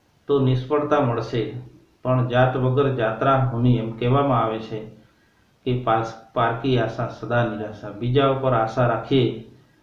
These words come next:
તો નિરાશ પણ થવું પડે છે. એટલે જ્યાં સુધી આપણે જાતે મહેનત ના કરીશું, ત્યાં સુધી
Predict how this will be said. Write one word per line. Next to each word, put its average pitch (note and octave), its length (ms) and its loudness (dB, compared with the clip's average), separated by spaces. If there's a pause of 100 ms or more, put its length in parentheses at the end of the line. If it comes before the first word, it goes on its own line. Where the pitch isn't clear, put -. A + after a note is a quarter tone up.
(160)
તો A2 160 -2
નિરાશ A#2 460 0
પણ C3+ 200 -2
થવું G2+ 320 -8
પડે F2+ 180 -6
છે. - 220 -14 (800)
એટલે C3 360 0
જ્યાં F#3 360 4
સુધી F3 800 0 (320)
આપણે E3 680 0 (320)
જાતે A2+ 480 0
મહેનત A#2+ 440 -2
ના A#2+ 280 0
કરીશું, G#2 640 -8 (760)
ત્યાં C#3+ 260 4
સુધી A#2 600 -4